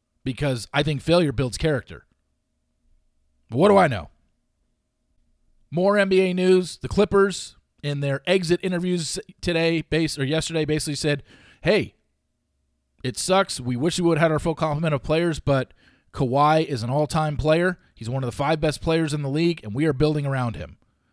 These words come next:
And we are building around Paul George." It's like, okay, if that's what you want to do, that's great. But I read you the statistics.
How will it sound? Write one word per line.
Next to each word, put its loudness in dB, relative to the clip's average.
And -6
we -2
are -4
building 0
around -2
Paul 0
George." -10
It's -6
like, 0
okay, 4
if -6
that's -2
what -6
you -4
want 0
to -2
do, -4
that's -2
great. 0
But 0
I -4
read 2
you 0
the 0
statistics. -4